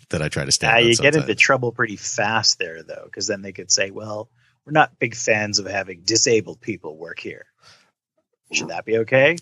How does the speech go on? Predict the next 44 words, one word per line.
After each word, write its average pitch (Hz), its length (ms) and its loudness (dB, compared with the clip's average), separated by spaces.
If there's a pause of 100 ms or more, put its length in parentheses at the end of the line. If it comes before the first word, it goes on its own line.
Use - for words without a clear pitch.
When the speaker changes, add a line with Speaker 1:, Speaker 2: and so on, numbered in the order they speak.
Speaker 1:
Well, 165 500 -2
I 156 180 2
know. 202 500 2
<laughs> - 60 -2 (680)
Right? - 500 -2 (1400)
Speaker 2:
That's 165 200 4
why 127 80 8
I'm 117 80 4
saying 117 300 4 (220)
you 143 120 4
could 131 160 2
very 131 240 6
quickly 131 320 2
get - 160 -6
into 123 260 -2
trouble 143 320 4
with 117 120 -4
that 117 200 -8
kind 95 160 -8
of 92 80 -20
an 90 80 -18
argument. 107 380 -12
Speaker 1:
Yeah, 87 160 -2
Speaker 2:
So. - 140 -8
Speaker 1:
for 95 140 -6
sure. 73 280 -8 (840)
Speaker 2:
Um, 147 380 4 (400)
one 262 220 2
thing 311 120 6
I 175 100 4
found 151 220 4
really 127 220 -2
interesting. 131 380 -4
So 143 160 2
today, 147 380 2
I 147 80 4
think 202 100 -4
it 330 40 -2
was - 140 4
today 107 500 -2
that 117 140 4
it 113 80 2
was 113 140 -4
announced, 110 500 -4